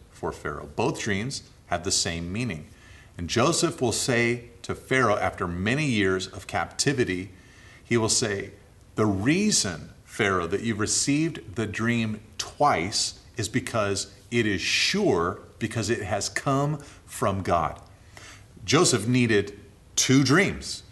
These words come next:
so that he could be sure that God was doing this. He would hold on to these dreams, in other words, for many years.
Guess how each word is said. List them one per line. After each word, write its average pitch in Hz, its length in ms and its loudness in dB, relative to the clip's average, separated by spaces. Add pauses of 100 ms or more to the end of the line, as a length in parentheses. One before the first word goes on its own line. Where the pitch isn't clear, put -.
(120)
so - 220 2
that 104 140 0
he 120 180 2
could 123 200 2
be 113 360 -2
sure 131 720 2 (320)
that 107 100 -2
God 92 500 0 (320)
was 101 200 -2
doing 139 340 2
this. 80 220 -6
He 113 80 -6
would 98 140 -2
hold 139 420 2
on 120 320 4
to 98 80 2
these 110 280 0
dreams, 110 540 -2
in 90 100 -4
other 87 180 -2
words, 85 420 -6 (320)
for - 240 -2
many 85 240 -2
years. 92 560 -2